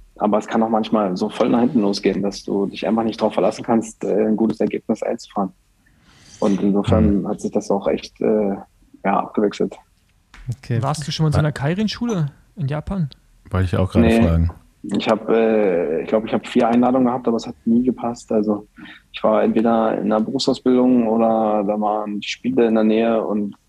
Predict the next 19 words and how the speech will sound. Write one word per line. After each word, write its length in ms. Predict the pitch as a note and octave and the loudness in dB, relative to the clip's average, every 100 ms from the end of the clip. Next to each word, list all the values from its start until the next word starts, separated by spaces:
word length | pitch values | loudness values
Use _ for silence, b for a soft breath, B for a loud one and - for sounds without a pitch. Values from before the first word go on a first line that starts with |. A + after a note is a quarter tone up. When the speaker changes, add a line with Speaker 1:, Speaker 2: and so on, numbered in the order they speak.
| _ F#2 | _ -6
Speaker 1:
das, 680 | G#3 G3+ - - - - _ _ _ - | -4 -4 -8 -10 -10 -14 _ _ _ -12
ja, 440 | D#2+ F#2 A2 G#2+ | -8 -2 0 2
war 140 | G#2+ | 2
am 100 | A2 G#2+ | 4 4
Ende 420 | A2+ A2+ A2 G#2 | 4 4 2 0
kompliziert. 600 | - A2 G#2+ - A#2 A2 b b b - | -2 -2 -4 -2 -2 -2 b b b -4
Ich 60 | |
hab 60 | B2+ | -2
jetzt 120 | A#2+ | 0
noch 80 | A#2+ | 0
mal 60 | A#2 | 2
eine 80 | A2 | 2
Einladung 340 | B2 B2+ A#2+ | 2 2 2
gehabt 280 | A#2 A#2+ A2+ | 0 -2 0
nach 320 | A2+ A2+ - _ _ | 0 0 -8 _ _
den 120 | A#2 A#2 | -4 -4
Spielen 420 | - A#2 A2+ A2 | -2 0 0 0
von 180 | A2 G#2+ | -2 0
Tokio. 460 | A2+ B2 B2+ B2 | 0 2 0 -2